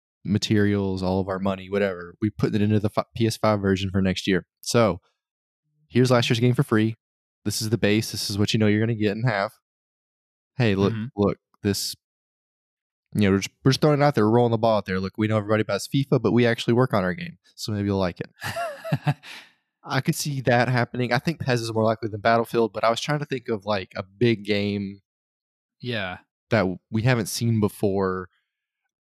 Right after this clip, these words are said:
Speaker 1: You know, I went through some other ones in my head. Maybe, like, I thought maybe we could get, like, Dying Light or something, but we're past Halloween, so, like, I, I don't know if that would, you know, that would fall in.
Speaker 2: Right. Yeah, I, so I haven't even considered the fact that they may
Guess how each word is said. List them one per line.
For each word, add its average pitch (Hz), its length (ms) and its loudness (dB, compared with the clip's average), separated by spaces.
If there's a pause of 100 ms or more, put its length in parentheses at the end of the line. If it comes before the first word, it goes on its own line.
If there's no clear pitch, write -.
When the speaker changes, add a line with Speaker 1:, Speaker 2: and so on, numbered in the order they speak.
(120)
Speaker 1:
You 110 100 0
know, 110 80 2
I 110 40 2
went 123 160 2
through 139 80 -2
some 113 200 2
other 101 240 4
ones 110 220 2
in 107 80 -6
my 107 100 -2
head. 104 200 -2
Maybe, 101 320 -10
like, 92 240 -6 (1040)
I - 60 -6
thought 120 180 2
maybe 110 200 2
we 107 100 4
could 104 160 -2
get, 101 160 2
like, 98 220 0 (600)
Dying 104 260 0
Light 98 280 0
or 113 40 0
something, 123 440 0
but 98 220 -2 (100)
we're 104 80 -8
past 110 260 -2
Halloween, 110 500 -2
so, 95 200 -6
like, 95 180 -8
I, 95 80 -4 (160)
I - 20 -8
don't 98 200 -14
know 95 100 -8
if 95 80 -8
that - 180 -8
would, - 100 -20 (720)
you 101 100 -4
know, 92 60 -6
that 95 60 -2
would 95 100 -2
fall 101 300 -2
in. 90 200 -8
Speaker 2:
Right. 98 320 -10 (1120)
Yeah, 104 280 -4
I, 95 300 -8
so 143 160 0
I 156 140 2
haven't 139 260 2
even 107 200 -4
considered 107 540 -4
the 92 80 -12
fact 95 380 -10
that 95 160 -14
they 95 100 -10
may 92 360 -10